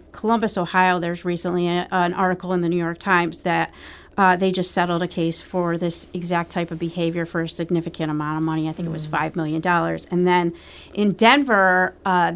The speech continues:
Speaker 1: they just went to trial on one of these, very similar behavior, and, uh, the city lost, uh, to the tune, I think, of about four million dollars. So Saint Louis is not the only place where this is happening,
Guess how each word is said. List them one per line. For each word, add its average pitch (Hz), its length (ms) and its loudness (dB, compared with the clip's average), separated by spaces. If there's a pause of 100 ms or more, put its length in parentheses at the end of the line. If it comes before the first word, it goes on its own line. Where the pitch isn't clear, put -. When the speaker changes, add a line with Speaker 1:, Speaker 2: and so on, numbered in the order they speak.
Speaker 1:
they 196 100 2
just 190 360 -2
went 180 180 0
to 170 80 -4
trial 185 540 2
on 165 220 0
one 165 140 0
of 160 80 -4
these, 160 300 -4
very 170 260 -2
similar 160 460 -2
behavior, 156 580 -2
and, 156 460 -2
uh, 165 220 -2
the 170 120 -2
city 151 280 -4
lost, 156 600 -2 (320)
uh, 175 100 -4 (100)
to 196 120 -4
the 170 120 -2
tune, 175 240 0
I 160 80 0
think, 160 260 -6
of 156 100 -4
about 160 300 -4
four 170 220 -4
million 165 320 0
dollars. 135 420 -6
So 175 260 0 (380)
Saint 247 300 0
Louis 285 260 4
is 214 100 0
not 214 220 2
the 196 80 0
only 185 220 2
place 180 320 -4
where 180 160 -2
this 165 200 -4
is 156 120 -8
happening, 185 680 0